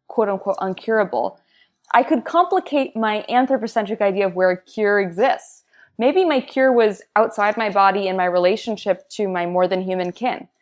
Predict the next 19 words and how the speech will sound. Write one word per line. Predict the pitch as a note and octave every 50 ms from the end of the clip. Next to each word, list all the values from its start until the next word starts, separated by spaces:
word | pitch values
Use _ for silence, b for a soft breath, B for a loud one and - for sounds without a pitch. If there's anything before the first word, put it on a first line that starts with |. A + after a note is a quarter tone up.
| _ _ _ _ _ -
to | - A#3 A3 G#3+ G3+ G3 G3 F#3 E3+ A2
these | F3 G3+ F#3 - -
fungi | - G3+ G#3 B3+ B3+ G#3 D#3+ E3
who | F3 F3+ F#3+
I | F#3 F#3
had | F#3+ F#3
loved | G3 G3 G#3 G#3 G3 -
for | - F#3+
so | F#3 - G3+ F#3
long. | F#3+ G#3+ A#3+ A#3 F#3 E3 F3
And | G3
there | A3 B3
also | A#3 C#4+ E4+ - E4 D4+
felt | - - B3 - -
like | G#3 G3+ F#3+
something | - A3 G#3+ - G3 F#3+ F3+
very | F#3+ G#3 A3 A#3 A3
synchronous | - - - C4+ A#3 A#3 - - G3+ F3+ E3+ - -
about | F3+ F3+ F3 E3+ E3